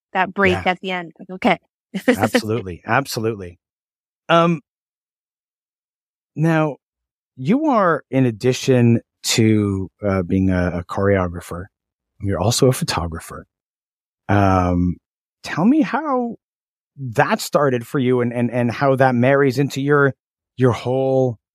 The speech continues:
Speaker 2: uh, artistic practice.
Speaker 1: Um, you said photographer.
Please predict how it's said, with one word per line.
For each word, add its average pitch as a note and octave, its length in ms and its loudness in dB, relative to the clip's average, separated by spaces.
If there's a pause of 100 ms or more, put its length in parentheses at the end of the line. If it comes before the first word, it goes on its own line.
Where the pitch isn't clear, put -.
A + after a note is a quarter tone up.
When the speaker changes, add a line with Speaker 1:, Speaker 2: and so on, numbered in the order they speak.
(180)
Speaker 2:
uh, B2 300 2
artistic A#2+ 580 -4
practice. - 680 -10 (1500)
Speaker 1:
Um, G3+ 320 2
you G3+ 120 -4
said G#3 240 -2
photographer. F#3+ 580 -4